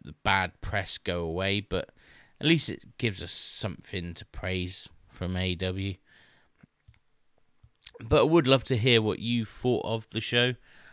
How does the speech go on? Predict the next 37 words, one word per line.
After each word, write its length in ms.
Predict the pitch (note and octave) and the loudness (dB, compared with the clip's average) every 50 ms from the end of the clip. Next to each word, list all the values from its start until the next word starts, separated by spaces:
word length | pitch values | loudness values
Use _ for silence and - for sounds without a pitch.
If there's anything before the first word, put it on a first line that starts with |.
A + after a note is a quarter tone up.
| - _ - | -20 _ -4
or 140 | - E3+ F#3 | -2 0 2
any 200 | F3+ C#3+ A#2 G#2 | 4 4 4 4
other 240 | G2+ F#2+ F#2+ G2+ F#2 | 4 2 0 0 0
wrestling 460 | F#2+ F#2+ F2+ - - G2+ G#2 G#2 G2 | 0 -2 -2 -4 -6 -4 -4 -4 -4
that 140 | F2 B1+ - | -4 -6 -6
you 60 | E2 | -4
may 180 | G2 G2+ F#2+ | -4 -2 -2
have 140 | F#2+ F#2 F#2 G#2 | -2 -4 -4 -4
watched, 380 | A2+ A#2+ - - - - - | -4 -4 -4 -4 -8 -10 -8
and 140 | - A#2+ B2 | -6 -4 -4
you 60 | B2+ | -4
can 160 | B2 - C3 | -2 -4 -4
do 180 | C3 D3 D#3 D#3 | 0 0 2 2
that 200 | D3 C#3+ C3+ - | 2 2 0 0
by 140 | - G#2 G2+ | -2 -6 -6
getting 280 | G2 - G2+ D#2 C2 G2 | 0 0 0 2 2 -2
in 140 | G2 F#2+ F2+ | -6 -6 -8
touch 400 | - - G#2 - - - - - - | -6 -6 -6 -6 -4 -8 -14 -14 -10
on 200 | - F#2+ F#2 F2+ | -10 -8 -8 -10
Twitter. 440 | - - - A#2 - - A2+ A#2 - - - - - - - - - | -10 -6 -4 -2 -2 -2 -2 -4 -6 -10 -16 -20 -20 -20 -20 -16 -6
I 120 | - E2+ F2+ | -4 -2 -2
am 120 | F2 E2+ - - | -2 -4 -8 -8
at 140 | F2+ - - - | -8 -8 -6 -8
Adam 240 | E2 E2+ F2+ F2+ - | -10 -8 -8 -10 -10
Chalk 360 | - - F#2+ F#2 E2 - - - | -10 -8 -8 -8 -8 -8 -8 -2
eight 260 | F2 F#2+ F#2+ - - - - - | -2 -2 -2 -2 -6 -12 -16 -14
on 300 | - D2 E2+ E2+ F2+ F#2+ | -10 -8 -8 -6 -4 -2
there. 300 | G#2 G#2+ G#2 G2+ G2+ G2 - - - - - - - - - - _ _ _ - | 0 2 2 2 0 -2 -4 -12 -20 -20 -20 -20 -20 -20 -20 -20 _ _ _ -6
I'm 140 | - A2+ C#3 | -2 2 4
also 480 | C#3+ C#3+ B2+ - - B2+ A#2+ A#2+ - | 4 4 2 2 2 4 4 4 2
on 240 | - G#2+ G#2+ G2+ G2 | 2 0 -2 -2 -4
Facebook, 640 | - - - C3 C3 B2 - - - A#2 - - _ | -4 2 2 2 2 2 0 0 0 -2 -2 -2 _
Tuss 240 | - A#2 A2 - - | -6 -6 -6 -6 -6
Talks 380 | - - - - - - - | -8 -10 -10 -10 -14 -12 -10
Wrestling 500 | G#2 A2 - - - - - G#2 G2 F#2 | -10 -10 -8 -10 -12 -10 -10 -10 -10 -10
Facebook 540 | - - - G#2+ A#2+ - - - G#2 - - | -10 -8 -6 -6 -6 -4 -6 -8 -8 -8 -6
group. 360 | - B2 B2 A2 - - - | -2 -2 -2 -2 -2 -6 -14